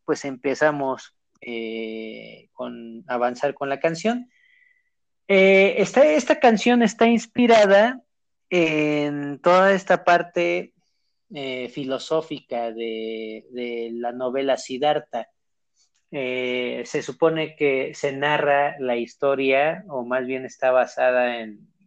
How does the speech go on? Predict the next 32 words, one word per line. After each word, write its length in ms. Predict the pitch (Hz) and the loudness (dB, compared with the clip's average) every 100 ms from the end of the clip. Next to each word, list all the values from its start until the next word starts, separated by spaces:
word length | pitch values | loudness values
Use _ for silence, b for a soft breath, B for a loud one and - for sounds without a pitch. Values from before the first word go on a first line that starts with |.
| _ | _
eh, 400 | - - 135 135 | -20 -20 -12 -12
si 200 | - 131 | -8 -8
ustedes 280 | 123 170 170 | -2 -2 2
han 140 | 160 | 0
leído 320 | 151 156 156 | 2 0 0
la, 340 | 147 113 110 107 - | 0 0 -2 -6 -8
la 220 | 123 113 | -8 -8
novela 460 | 113 117 131 139 131 | -8 -6 -4 0 0
de 200 | 113 110 | -2 -6
Hermann 360 | 131 131 127 117 | -4 -4 -6 -8
Hesse 320 | 127 127 120 | -6 -6 -4
de, 320 | 113 107 - _ _ _ b b _ _ | -6 -6 -8 _ _ _ b b _ _
de, 1000 | 123 117 110 110 107 107 107 107 107 110 | -4 0 0 0 -2 -4 -6 -6 -10 -6
de 80 | 113 | -6
Siddhartha, 680 | 117 160 160 147 - 151 160 _ _ _ _ _ | -2 2 2 2 0 -2 -2 _ _ _ _ _
hay 160 | - 185 | 0 2
una 200 | 185 170 | 2 2
parte 280 | 170 165 170 | 0 0 -2
en 140 | 156 | 0
donde, 1000 | 143 139 139 143 135 135 131 131 131 - | -2 -2 -2 0 0 0 0 -2 -4 -10
eh, 560 | - 135 127 127 123 123 - | -8 -6 -4 -4 -6 -8 -8
justamente 840 | 143 - 139 135 - 127 120 117 | -4 -2 -2 -6 -2 2 2 0
Siddhartha 460 | - 123 123 123 127 | -4 0 0 2 0
Gautama, 720 | 123 123 139 131 127 127 127 190 175 | 0 2 2 2 -2 -4 -8 _ -10
eh, 1080 | 120 113 113 110 110 107 110 110 110 110 _ _ _ _ - | -8 -6 -4 -6 -6 -8 -12 -16 -18 -20 _ _ _ _ -6
que 120 | 123 | -4
en 120 | 117 | -2
este 180 | 123 - | -6 -2
caso, 320 | 131 127 127 | -2 0 -4
pues, 180 | - - | -6 -4
es 180 | 127 120 | -4 -2
Buda, 480 | 147 131 123 139 | 0 2 0 0